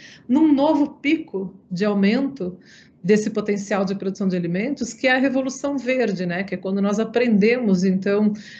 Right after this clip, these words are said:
é, várias técnicas, é, e temos, ah, conhecimento de vários recursos pra poder intensificar a produção de alimentos e chegar nos sistemas atuais que nós temos hoje, né? Que te-, trazem, então, os problemas já mencionados, né? Então, a-,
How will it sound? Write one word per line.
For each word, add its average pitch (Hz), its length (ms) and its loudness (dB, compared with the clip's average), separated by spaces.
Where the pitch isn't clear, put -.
é, 190 200 0
várias 240 560 0
técnicas, 196 1000 -6
é, 180 480 -2
e 214 60 -2
temos, 208 600 -2
ah, 185 380 -4
conhecimento 208 640 -2
de 190 120 -2
vários 214 520 -2
recursos 214 560 -6
pra 208 160 -10
poder 208 260 -2
intensificar 277 1300 -4
a 220 100 -8
produção 208 360 -8
de 208 100 -4
alimentos 196 680 -2
e 254 80 4
chegar 226 320 2
nos 226 120 -2
sistemas 196 600 -6
atuais 185 640 -2
que - 160 -8
nós 185 200 -4
temos 196 340 -2
hoje, 165 320 -2
né? 196 260 -2
Que 294 200 6
te-, 220 240 0
trazem, 220 440 0
então, 196 440 -2
os 202 140 -6
problemas 190 640 -6
já 190 260 -2
mencionados, 185 720 -4
né? 180 120 0
Então, 254 280 0
a-, - 140 -10